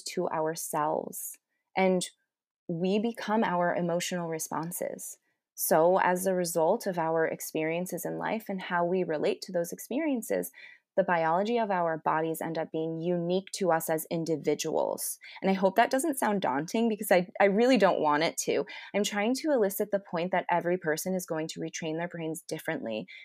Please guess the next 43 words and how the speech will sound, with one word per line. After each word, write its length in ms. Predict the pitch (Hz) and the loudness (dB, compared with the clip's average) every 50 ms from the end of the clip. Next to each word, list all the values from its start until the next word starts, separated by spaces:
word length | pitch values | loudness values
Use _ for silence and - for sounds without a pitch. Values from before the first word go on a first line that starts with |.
| - | -8
because 360 | - 190 180 - 190 180 170 - | -6 -6 -4 -2 -2 -4 -2 0
we 120 | 180 180 | 0 0
are 160 | 170 165 - - | 0 0 0 0
all 240 | 165 165 175 185 196 | 0 0 2 0 0
different 360 | 185 185 175 - 185 185 185 | 0 -2 -4 -4 -6 -4 -2
biologically 720 | 165 156 156 156 156 160 160 165 170 196 196 - 247 240 - | 0 0 0 0 -2 -2 -4 -4 -4 -4 -2 -2 -2 0 0
and 180 | 196 185 180 | 0 -2 0
need 280 | 180 180 190 196 170 - | 0 0 0 -2 -2 -2
different 400 | - 175 175 - - 190 190 - | -2 -2 -2 -2 -2 -4 -4 -4
approaches 640 | 175 170 - - - 175 165 175 - - 165 147 151 - - - - - - | -6 -10 -6 -2 -2 0 0 -2 -2 -2 -2 -2 -4 -6 -10 -16 -18 -10 -8
to 100 | - 175 | -4 0
rebalancing 640 | 170 185 180 - 151 143 151 160 175 175 - 165 160 | 0 0 2 2 2 0 0 0 -2 -2 -2 -2 -2
our 200 | 151 143 147 143 | -2 -2 -2 -2
nervous 340 | 147 143 139 135 - 165 - | -2 -2 -2 -2 -4 -4 -6
systems, 400 | - 151 - - - 117 120 - | -6 -6 -4 -4 -6 -6 -6 -6
to 140 | - - 151 | -6 -6 -6
retraining 560 | 151 160 151 - - - 127 135 147 143 143 | -6 -6 -6 -6 -6 -4 -4 -4 -4 -4 -4
our 180 | - - 107 - | -6 -6 -6 -4
brains. 600 | - - - - - - - - - - - - _ _ - - - - - - - _ _ _ - | -4 -4 -4 -4 -6 -8 -10 -10 -10 -12 -12 -14 _ _ -20 -20 -20 -20 -20 -20 -20 _ _ _ 2
If 160 | 202 190 196 | 2 4 2
you 120 | 180 151 | 0 0
did 280 | 143 - 170 185 208 220 | 2 2 4 4 2 2
feel 240 | - - 262 254 262 | 2 2 2 4 4
that 160 | 254 220 - | 4 4 2
was 180 | - 247 240 | 2 0 0
daunting, 540 | 202 - 160 156 160 185 190 - 247 262 269 | 0 0 0 0 0 0 0 2 2 4 4
we 80 | 233 196 | 2 2
can 160 | 196 220 208 | 0 -2 -4
shift 320 | 196 - 185 170 175 - | 0 2 2 2 2 0
a 40 | 220 | -2
bit 160 | 208 214 - - | 0 0 0 0
to 120 | - 233 | -2 -4
see 180 | 220 - 180 175 | -4 -2 0 2
that 140 | 180 185 185 | 2 2 2
it's 120 | 190 - | 0 -2
inspiring, 600 | 190 190 185 - - 170 156 156 165 185 208 214 208 | -4 -4 -4 -2 -2 0 0 0 0 0 0 0 2
that 100 | 196 185 | 2 0
if 120 | 180 - | 0 2
we 120 | - 190 180 | 0 0 0
change 420 | - - - 175 165 180 202 214 | -2 -4 -4 -4 -2 -2 -2 -2
our 220 | 226 233 233 220 | -2 -2 -2 -2
emotional 500 | - 190 180 180 180 185 185 - 190 190 | -2 -2 -4 -4 -4 -4 -4 -6 -6 -6
s-, 220 | 190 190 - - | -6 -6 -8 -10